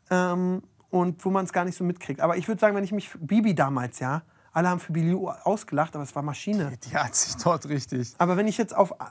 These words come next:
Speaker 1: to-, Held der Steine mit seinen Lego, äh, mit seinen Klemmbausteinen, seinem Laden, allem drumherum, auch Maschine. Aber natürlich, wenn du mich jetzt sagst, auf, wenn ich auf einen mein ganzes Geld setzen würde, wär's Marc Gebauer oder Sallys Welt. Und am Ende, glaub ich, würde Sallys Welt gewinnen.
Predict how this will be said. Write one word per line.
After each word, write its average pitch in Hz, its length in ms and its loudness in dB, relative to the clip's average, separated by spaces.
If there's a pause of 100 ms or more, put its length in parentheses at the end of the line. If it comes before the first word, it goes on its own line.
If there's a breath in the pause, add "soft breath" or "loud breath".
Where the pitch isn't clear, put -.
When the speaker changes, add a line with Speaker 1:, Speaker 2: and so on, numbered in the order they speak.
(160)
Speaker 1:
to-, - 160 -2
Held 190 240 4
der 196 100 2
Steine 196 480 2
mit 151 200 -2
seinen 165 360 0
Lego, 190 480 2
äh, 170 240 -2
mit 160 140 -2
seinen 170 140 0
Klemmbausteinen, 180 500 0
seinem 165 180 0
Laden, 165 320 4
allem 165 160 -2
drumherum, 170 480 -2
auch - 260 -8
Maschine. 185 600 -2 (400 loud breath)
Aber 185 160 4
natürlich, 202 320 -2
wenn 214 100 2
du 214 60 0
mich 208 160 -2
jetzt 196 100 -16
sagst, 214 320 2
auf, 180 160 -4
wenn 190 140 -2
ich 196 100 -4
auf 180 160 -4
einen 214 180 0
mein 202 120 -2
ganzes 190 320 -6
Geld 208 240 0
setzen 208 320 -2
würde, 214 280 -2 (440 loud breath)
wär's 175 340 2
Marc 175 280 0
Gebauer 196 340 2
oder 180 140 0
Sallys 165 340 -2
Welt. 220 280 0 (580 soft breath)
Und - 60 -20
am 165 60 -2
Ende, 175 140 -2
glaub 165 120 0
ich, - 120 -6
würde 160 120 -6
Sallys 147 300 -2
Welt 151 200 -8
gewinnen. 156 240 -14